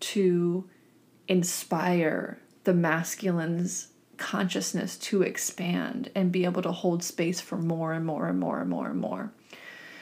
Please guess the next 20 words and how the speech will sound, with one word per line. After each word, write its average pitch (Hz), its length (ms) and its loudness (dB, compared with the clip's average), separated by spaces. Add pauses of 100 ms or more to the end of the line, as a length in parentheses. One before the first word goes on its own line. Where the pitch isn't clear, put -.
(480)
And 190 160 6
that's 233 300 8
where 202 120 6
the 185 100 6
real 175 220 6
magic 175 580 4
takes - 300 -4
place, - 540 2
when 190 120 4
we 185 100 6
find 185 300 4
these 185 180 6
spaces 180 560 0
where 175 120 -2
there 175 120 -2
can 175 220 -2
be 175 160 4
a 170 60 0
safe 190 380 2
container 180 920 -2